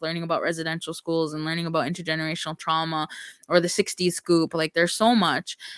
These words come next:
And then it's like, okay, well, balance that out. Okay, so who are some, you know, high profile Indigenous people that you could have readily information about, right?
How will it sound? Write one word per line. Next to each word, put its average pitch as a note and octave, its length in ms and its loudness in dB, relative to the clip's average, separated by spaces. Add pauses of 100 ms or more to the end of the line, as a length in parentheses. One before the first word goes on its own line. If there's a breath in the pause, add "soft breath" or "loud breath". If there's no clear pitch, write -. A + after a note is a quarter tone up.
(140 loud breath)
And F#3+ 240 4
then F3+ 260 2
it's D#3 220 -4
like, D#3+ 220 -4
okay, E3+ 280 2
well, E3 120 0
balance F3 420 0
that E3+ 160 4
out. F#3 200 4
Okay, E3+ 200 -2
so E3+ 180 0
who G3 180 0
are F#3+ 100 4
some, F3 380 -2 (280 loud breath)
you F#3 80 0
know, F#3 100 4
high F3 300 4
profile F3 640 2
Indigenous F3+ 420 -2
people E3+ 280 -6
that D3+ 140 0
you F3+ 140 -2
could F3 160 -2
have E3+ 260 4
readily E3+ 420 0
information F3 560 -2
about, D3+ 280 2
right? D#3+ 260 -2